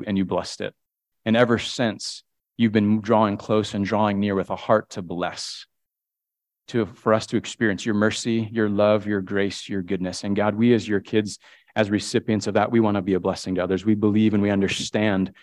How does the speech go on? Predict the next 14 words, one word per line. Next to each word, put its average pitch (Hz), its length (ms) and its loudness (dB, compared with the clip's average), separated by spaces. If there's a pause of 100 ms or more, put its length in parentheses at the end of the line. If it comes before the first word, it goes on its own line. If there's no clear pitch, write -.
(180)
our 104 140 4
calling 98 400 2
to 98 100 -8
be 95 80 -2
a 92 80 2
blessing 95 360 -2
to 98 100 -8
those 95 160 -2
around 92 200 -2
us, 87 120 -6
starting 95 400 -2
with 90 120 -4
our 90 120 -4
families. 87 560 -10